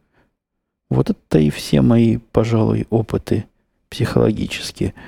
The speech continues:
Ну и вот в той конторе, в израильской, в которой я работал долго, много лет, последнее интервью было с тёткой, которая была вице-президентом компании и психологом по совместительству. Ну, самая главная функция, она была любовницей директора.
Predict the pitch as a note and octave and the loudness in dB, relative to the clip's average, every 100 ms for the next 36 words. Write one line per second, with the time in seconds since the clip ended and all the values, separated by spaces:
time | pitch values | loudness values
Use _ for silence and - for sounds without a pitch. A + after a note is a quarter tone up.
0 | - - - C#3+ D#3 C#3 - C3 - A2+ | -20 -6 2 4 4 2 0 0 0 0
1 | D#3+ F#3 C#3 - G#2+ A2 G2+ - - G2+ | 2 2 2 0 2 4 2 0 -2 -2
2 | G#2 F#2 F#2 F#2 F#2 - _ - A2+ G#2 | 0 0 2 2 0 -6 _ -2 0 2
3 | G2+ D#3 - G#2 G2 F#2+ - - A2+ F#2+ | 2 0 2 0 0 -4 -8 -2 0 0
4 | - - - A2 G#2+ G#2+ G#2+ G2+ D#3+ - | -2 -8 -4 2 2 4 2 4 2 -2
5 | - - - - - - G#2+ - B2+ A2 | -20 -20 -20 -20 -8 -4 -4 0 2 4
6 | G#2 A2 G#2+ B2+ F#3 C3 A2 G2+ - F3 | 2 2 2 4 4 4 2 0 0 0
7 | - B2+ - G2 - A2 G2+ G#2 G#2 G2+ | 0 -2 0 -2 2 2 2 2 2 2
8 | G#2 G#2 - G2+ G2 A2+ F3 D#3 C#3+ C#3 | 0 -2 -2 -2 -2 2 2 2 0 0
9 | - - - - _ - G#2+ A2+ A#2+ A#2 | -6 -20 -20 -20 _ -2 0 0 2 4
10 | G#2+ G2 A2+ - - A2 A2 G#2+ F#2 F2+ | 4 4 0 -4 -8 -2 2 2 2 0
11 | - F#2+ G2+ G#2 G#2+ - - - - - | -2 0 0 0 -2 -6 -8 -10 -12 -12
12 | A#2+ _ - - - - - - - A#2+ | -12 _ -20 -20 -18 -2 0 0 2 4
13 | A#2 A#2+ A2+ A2 G#2+ B2+ A#2 G#2+ G#2 G#2 | 6 4 4 4 2 2 2 2 2 4
14 | G#2 G#2+ G#2+ G2 F#2 - - - - D#2 | 2 2 2 0 -2 -2 -4 -2 -2 -2
15 | - - | -2 -4